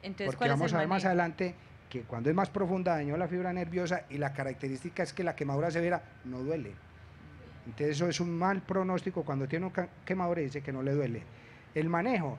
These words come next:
Speaker 2: el manejo en el ambiente, en la casa, recuerden, retirar el a-, el, el agente causante con agua al clima. No hay que ponerle hielo ni nada de esto porque puede empeorar la zona de células muertas. Agua abundante y lavar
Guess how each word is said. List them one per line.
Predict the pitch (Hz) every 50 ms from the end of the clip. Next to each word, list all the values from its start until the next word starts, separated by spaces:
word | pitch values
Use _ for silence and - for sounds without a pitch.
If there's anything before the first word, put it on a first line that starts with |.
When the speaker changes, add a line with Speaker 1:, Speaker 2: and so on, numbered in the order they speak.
| - -
Speaker 2:
el | 151 143
manejo | 151 156 151 165 185 180 208
en | 220 214
el | 202 190
ambiente, | 170 156 147 160 165 165 156 - 214
en | 208 190
la | 175 147
casa, | - 208 180 185
recuerden, | 160 151 143 - 165 147 143 131 117 101 - - - - - - - -
retirar | 135 139 151 147 139 143 147 143 156 175 196 214 226 - -
el | 170 151 143
a-, | 139 135 135 139
el, | 143 151 139 135 135 135 135
el | 147 139 139
agente | 135 131 143 139 139 180 165
causante | - - 151 135 131 - - 147 123 113 107 107 - - - - -
con | - 131 123 123 139
agua | 170 196 220 208 208 240 240 233 226 - - - - -
al | 135 123 123 117 -
clima. | - - 175 190 180 156 135 113 101 95 113
No | 120 120
hay | 120
que | 113 - 156
ponerle | 147 156 135 127 120 127 143 151 165
hielo | 170 175 185 190 196 196 185 160
ni | 147 139
nada | 131 131 147
de | 175
esto | - 185
porque | - - 147 139 143
puede | - - 131 131 147
empeorar | 139 156 143 127 123 120 117 - - - - - -
la | 135 143 143
zona | 139 139 151 139 139 139
de | 127
células | - 131 117 120 135 131 123 110
muertas. | 113 117 113 107 101 110 107 - - - - - - - - - -
Agua | - 147 165 180 175 190 196 185
abundante | 170 160 151 147 151 190 202 208 208 - 185
y | 165
lavar | 147 139 139 147 151 143